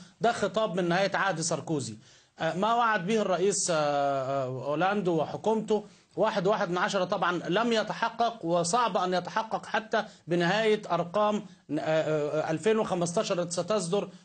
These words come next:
في، آه، آه، آه، في بدايات ألفين وستاشر. لكن هو يعول الآن على توسيع الاستثمارات الداخلية بمقدار واحد ونصف في المائة حتى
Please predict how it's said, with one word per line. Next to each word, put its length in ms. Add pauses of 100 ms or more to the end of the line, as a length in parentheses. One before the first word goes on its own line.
في، 220 (400)
آه، 40
آه، 680
آه، 40
في 140
بدايات 440
ألفين 240
وستاشر. 580
لكن 240
هو 180
يعول 500
الآن 320
على 320 (360)
توسيع 500
الاستثمارات 920
الداخلية 800 (360)
بمقدار 520
واحد 320
ونصف 540 (280)
في 100
المائة 320
حتى 520